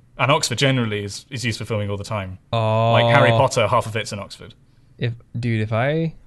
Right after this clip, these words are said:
Speaker 2: if I come to the U K, let's petition them to let us film in the library.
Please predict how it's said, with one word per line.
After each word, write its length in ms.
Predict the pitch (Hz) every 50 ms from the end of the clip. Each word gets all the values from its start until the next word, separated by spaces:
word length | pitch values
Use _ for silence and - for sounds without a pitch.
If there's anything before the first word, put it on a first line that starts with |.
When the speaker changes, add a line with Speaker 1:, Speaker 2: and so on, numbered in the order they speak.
| -
Speaker 2:
if 140 | - - -
I 80 | 123 127
come 160 | - 160 160
to 60 | 147
the 100 | 117 117
U 80 | 113 110
K, 400 | - 113 107 107 110 113 120 117 - -
let's 340 | - 120 113 113 - - - - - - - - - _ - _ - -
petition 800 | - - 120 - - 113 - - 117 110 107 104 101 101 107 - -
them 260 | 120 113 127 127 120
to 80 | 117 113
let 160 | 104 107 101
us 140 | 110 113 -
film 280 | - - 104 90 82
in 60 | 90
the 60 | 92 98
library. 460 | 90 80 78 - - - - 127